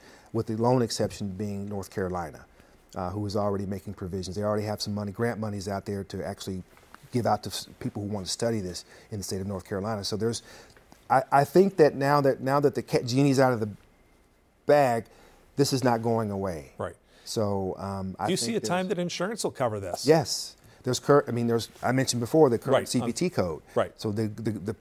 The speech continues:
Speaker 1: folks who put that out are the governing body who creates C P T codes.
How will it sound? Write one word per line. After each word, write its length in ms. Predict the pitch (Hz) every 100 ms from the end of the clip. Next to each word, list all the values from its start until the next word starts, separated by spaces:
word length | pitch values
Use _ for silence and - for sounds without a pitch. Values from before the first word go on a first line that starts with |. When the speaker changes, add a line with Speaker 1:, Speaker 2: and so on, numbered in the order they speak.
| - -
Speaker 1:
folks 220 | 147 -
who 80 | 131
put 220 | 156 131
that 160 | 127
out 220 | 127 156 135
are 120 | 113
the 100 | 107
governing 560 | 107 113 131 123 123
body 300 | 110 127 127
who 100 | 117
creates 380 | 110 - 110 117
C 100 | -
P 100 | 101
T 140 | - 139
codes. 400 | - 80 76